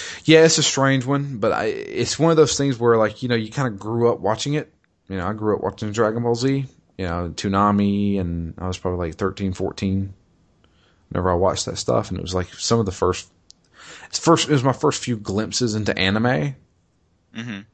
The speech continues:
Speaker 1: And, uh, you know, that was the big thing whenever I was in high school was, "Oh, anime, anime,"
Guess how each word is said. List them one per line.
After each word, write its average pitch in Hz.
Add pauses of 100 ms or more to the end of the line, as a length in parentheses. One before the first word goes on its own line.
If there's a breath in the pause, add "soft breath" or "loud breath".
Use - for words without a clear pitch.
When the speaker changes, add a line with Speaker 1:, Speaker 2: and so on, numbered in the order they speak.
Speaker 1:
And, 92
uh, 82
you 85
know, 80
that 82
was 90
the -
big 85
thing 135
whenever 85 (440)
I 92
was 90
in 85
high 107
school 98
was, 87
"Oh, 92
anime, 82
anime," 85